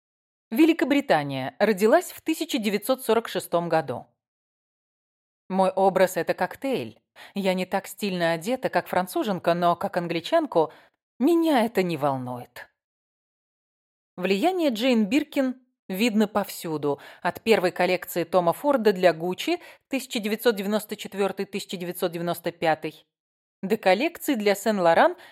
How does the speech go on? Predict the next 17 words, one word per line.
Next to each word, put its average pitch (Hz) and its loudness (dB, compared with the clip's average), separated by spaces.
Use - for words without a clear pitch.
её 190 0
друга 202 4
Эдди 240 2
Слимана. 139 -8
Он 196 0
даже 202 4
сфотографировал 220 2
её 190 0
для 202 2
рекламной 196 2
кампании 190 2
Сен-Лоран 185 2
в 180 -8
две 196 0
тысячи 214 -6
шестнадцатом 226 0
году. 220 0